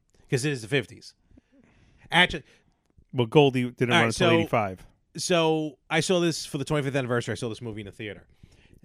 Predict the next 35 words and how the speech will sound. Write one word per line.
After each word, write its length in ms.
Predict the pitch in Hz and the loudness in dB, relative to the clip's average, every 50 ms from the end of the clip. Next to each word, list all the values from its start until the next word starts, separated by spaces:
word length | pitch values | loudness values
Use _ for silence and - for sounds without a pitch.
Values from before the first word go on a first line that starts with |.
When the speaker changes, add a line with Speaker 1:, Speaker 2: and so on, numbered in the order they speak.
| _ _ - | _ _ -2
Speaker 1:
Everyone, 380 | 156 151 147 151 147 143 131 | -2 0 0 0 -2 -2 -2
again, 220 | 131 117 104 87 - | -4 -6 -8 -8 -10
seen 220 | - - 131 117 | -10 -10 -8 -8
it 80 | 117 104 | -8 -8
a 40 | - | -8
hundred 260 | 131 127 107 110 - | -8 -8 -8 -8 -10
times. 420 | - 113 95 82 - - - - - _ _ _ _ _ - | -10 -12 -12 -12 -14 -18 -20 -20 -20 _ _ _ _ _ -4
But 140 | 320 311 285 | -2 -2 -2
it's 80 | 262 - | -2 -6
just 140 | 233 - - | -8 -8 -6
cool 140 | - 180 143 | -6 -6 -6
to 60 | - | -6
see 60 | - | -6
it 60 | 143 123 | -6 -6
on 80 | 117 | -6
the 40 | 107 | -8
big 120 | 101 107 - | -10 -12 -12
screen. 240 | - - 107 87 82 _ _ _ _ _ _ _ _ _ _ _ _ _ _ _ _ _ _ _ _ _ _ _ _ _ _ _ _ _ _ _ _ _ _ _ _ _ _ _ _ _ _ _ _ _ _ _ _ _ _ _ _ _ _ _ _ _ _ - | -12 -12 -12 -12 -14 _ _ _ _ _ _ _ _ _ _ _ _ _ _ _ _ _ _ _ _ _ _ _ _ _ _ _ _ _ _ _ _ _ _ _ _ _ _ _ _ _ _ _ _ _ _ _ _ _ _ _ _ _ _ _ _ _ _ -18
I 40 | - | -18
just 140 | 95 - | -16 -16
like 80 | 104 90 | -16 -18
to 60 | - 98 | -8 -2
see 80 | 240 240 | 0 0
Speaker 2:
Hmm, 60 | 180 | 0
Speaker 1:
it. 80 | - - - | -2 -2 -2
Speaker 2:
interesting. 480 | 208 196 - 170 - - 120 101 92 - _ _ _ _ _ _ _ _ - | -2 -2 -2 -2 -2 -2 -2 -2 -4 -8 _ _ _ _ _ _ _ _ 8
Biff's 220 | 196 208 - - | 8 8 8 6
car 220 | - - 214 185 165 | 4 6 8 8 8
is 80 | 143 | 8
right 160 | 160 160 156 | 6 4 4
outside. 520 | 151 143 139 - - 165 135 113 104 101 - _ _ _ _ _ _ _ _ _ | 4 2 2 0 0 0 0 0 -2 -4 -10 _ _ _ _ _ _ _ _ _
No 160 | 151 143 143 127 | 0 2 2 2
Biff. 400 | 117 147 135 110 92 - - - - _ _ - - _ - | 4 4 2 2 0 -4 -12 -20 -20 _ _ -20 -16 _ -8
<laughs> 80 | 233 - _ _ _ _ _ _ _ _ _ _ _ _ _ _ _ _ _ _ _ _ _ _ _ _ _ _ _ _ _ _ _ _ _ _ _ _ _ _ _ _ _ _ _ _ _ | -8 -8 _ _ _ _ _ _ _ _ _ _ _ _ _ _ _ _ _ _ _ _ _ _ _ _ _ _ _ _ _ _ _ _ _ _ _ _ _ _ _ _ _ _ _ _ _
What? 200 | - 135 180 - | -2 -2 -2 -2